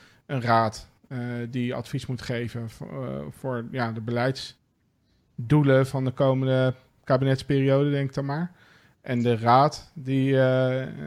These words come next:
die heeft eigenlijk de behoefte dan aan een onafhankelijk rapport over, ja, een bepaald onderwerp om dat ad-,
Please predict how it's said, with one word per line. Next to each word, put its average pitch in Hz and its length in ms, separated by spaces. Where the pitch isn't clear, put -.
die 131 540
heeft 123 340
eigenlijk 143 300
de 135 60
behoefte 131 340
dan 127 220
aan 120 140
een 123 220
onafhankelijk 131 1080
rapport 131 600
over, 120 600
ja, 110 180
een 101 140
bepaald 110 320
onderwerp 120 440
om 131 120
dat 120 220
ad-, - 180